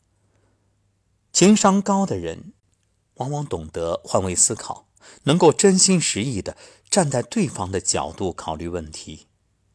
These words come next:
说话做事让人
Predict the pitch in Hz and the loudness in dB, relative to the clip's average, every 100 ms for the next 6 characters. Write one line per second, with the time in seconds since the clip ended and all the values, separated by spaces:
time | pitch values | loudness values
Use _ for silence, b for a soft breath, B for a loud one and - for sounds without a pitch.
0 | _ _ _ _ _ _ _ - 120 110 | _ _ _ _ _ _ _ -4 0 0
1 | - 92 85 - 92 - - 95 _ _ | 0 -2 -2 -4 -4 -4 -6 -8 _ _
2 | _ _ _ - 101 90 80 82 90 | _ _ _ -8 -6 -6 -8 -10 -12